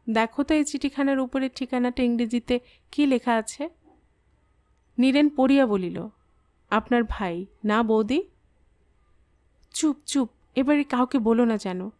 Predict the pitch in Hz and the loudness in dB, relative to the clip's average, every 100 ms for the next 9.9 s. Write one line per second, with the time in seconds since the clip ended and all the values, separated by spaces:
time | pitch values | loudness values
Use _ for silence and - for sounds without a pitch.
0 | _ _ _ 220 226 - 247 262 269 - | _ _ _ -2 -2 -4 -4 -4 -4 0
1 | 247 190 185 - 185 - - 220 _ _ | 0 0 -4 -6 -10 -10 -16 -18 _ _
2 | _ _ 285 277 302 269 240 247 247 226 | _ _ -2 0 0 2 0 0 -4 -4
3 | 226 208 233 277 _ _ _ _ - 320 | -4 -4 -6 -8 _ _ _ _ 0 2
4 | 330 330 285 269 269 294 262 226 247 254 | 2 2 4 2 2 2 4 4 4 2
5 | - 185 - _ _ _ _ - 285 247 | -2 -12 -14 _ _ _ _ -2 0 0
6 | 247 226 247 254 - _ 262 233 214 - | -2 0 0 0 -4 _ 2 2 2 -2
7 | 240 226 233 240 233 247 _ _ _ _ | -4 -2 -4 -2 -4 -6 _ _ _ _
8 | _ _ _ - 226 220 240 262 294 262 | _ _ _ -4 -2 -2 -4 -2 -2 0
9 | 226 247 226 202 196 202 214 202 - | 2 2 2 -2 -4 -6 -4 -4 -4